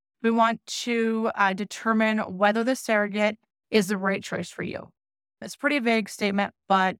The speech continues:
research the different types of surrogacy, traditional or gestational, and consider your medical, emotional, financial circumstances as well.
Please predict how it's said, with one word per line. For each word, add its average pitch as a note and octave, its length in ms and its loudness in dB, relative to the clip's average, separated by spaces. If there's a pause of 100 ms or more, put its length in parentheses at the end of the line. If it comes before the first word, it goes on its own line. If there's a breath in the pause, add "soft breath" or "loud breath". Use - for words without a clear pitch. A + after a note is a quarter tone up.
research B3+ 520 0
the G#4 60 -2
different G#3+ 440 -2
types - 460 -4
of C4 80 0
surrogacy, B3 640 0
traditional F#3+ 880 0
or F#3+ 180 0
gestational, A#3+ 760 0
and G#3+ 140 -6
consider A3+ 460 0
your G#3+ 440 2
medical, G3 460 0
emotional, F#3+ 480 -2
financial F#3 420 0
circumstances F#3 720 -4
as G3 160 -4
well. - 260 0